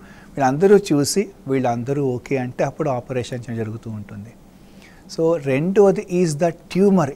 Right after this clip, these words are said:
is the cancer resectable? మనం ఈ క్యాన్సర్ని మొత్తం ఆపరేషన్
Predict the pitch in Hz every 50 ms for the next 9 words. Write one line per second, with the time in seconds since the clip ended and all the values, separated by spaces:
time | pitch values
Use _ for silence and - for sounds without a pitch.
0 | - 151 143 139 127 - 143 131 - - 135 127 131 147 147 - 170 151 143 139
1 | - - 143 - - - 120 107 107 104 - - - - - - - - - -
2 | 220 151 151 156 151 151 - - 139 131 135 151 151 - - 190 170 190 175 160
3 | 147 139 - - 160 147 139 123 120 123 120 - 139 143 135 - 143 135 131